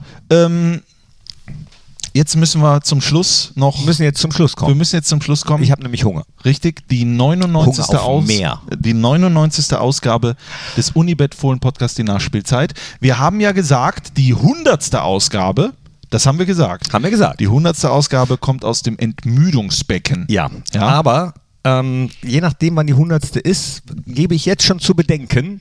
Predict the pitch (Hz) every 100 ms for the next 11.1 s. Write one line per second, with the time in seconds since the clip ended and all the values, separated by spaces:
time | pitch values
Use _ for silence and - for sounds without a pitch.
0 | - 131 139 - 135 - 104 147 165 -
1 | 151 135 147 147 139 120 110 98 127 139
2 | - 156 151 113 151 - 117 - 123 107
3 | 113 131 165 - 101 107 107 127 151 -
4 | - - - - 120 143 - - - -
5 | 131 117 - 85 69 - - - - 120
6 | - 87 - 120 165 170 196 214 - 127
7 | 127 127 147 131 170 165 135 117 113 101
8 | 95 151 - 117 82 - - - 95 -
9 | - 143 131 90 76 82 120 196 - 208
10 | 202 170 202 233 - 170 151 - - 196